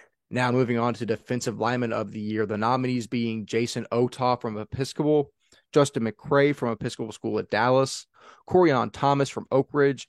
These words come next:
and Hutch Coward from Episcopal. And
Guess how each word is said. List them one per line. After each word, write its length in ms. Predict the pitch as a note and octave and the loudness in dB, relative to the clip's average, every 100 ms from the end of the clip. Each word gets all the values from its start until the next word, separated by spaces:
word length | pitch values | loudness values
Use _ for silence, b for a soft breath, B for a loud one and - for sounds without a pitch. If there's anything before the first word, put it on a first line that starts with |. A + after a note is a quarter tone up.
| b _ | b _
and 100 | - | -16
Hutch 360 | G#2 C#3+ C#3 - | -6 -4 -4 -6
Coward 440 | - C3 B2 B2 - | -8 -4 -4 -4 -6
from 280 | A#2 A2+ - | -8 -8 -10
Episcopal. 720 | - - A2+ - G2 F#2 F2+ - _ _ _ _ _ b b b b b b _ _ _ _ _ _ _ _ | -16 -12 -12 -10 -12 -10 -10 -14 _ _ _ _ _ b b b b b b _ _ _ _ _ _ _ _
And 540 | - C3+ A#2 F#2+ - | -2 0 0 -4 -10